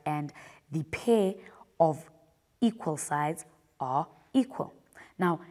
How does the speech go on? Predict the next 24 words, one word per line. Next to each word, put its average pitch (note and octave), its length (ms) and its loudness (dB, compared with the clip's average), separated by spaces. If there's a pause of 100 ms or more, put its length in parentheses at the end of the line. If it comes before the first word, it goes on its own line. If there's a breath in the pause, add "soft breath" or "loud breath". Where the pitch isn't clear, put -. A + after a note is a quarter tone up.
let's C#4+ 180 0
see C4 140 2
what G#3 180 0
we F3+ 80 0
mean D#3+ 380 -2
concerning D#3+ 640 -2 (100)
those D3+ 380 -4 (100)
lines D3 480 -4 (100)
and C#3+ 320 -8
the D3 320 -6 (120)
angles. C#3 480 -10 (1400 loud breath)
So E3 180 -2
there G3+ 300 6 (120)
is D#3+ 260 0 (100)
a D3 220 -4 (240 loud breath)
trapezium, C4+ 720 0 (360 loud breath)
and D#3 220 0 (140)
concerning A#3+ 520 2
the F3 60 -2
sides, F3 600 0 (260 loud breath)
now E3 280 0
we D#3 220 -4 (460)
do C#4 180 6
know G#3+ 300 2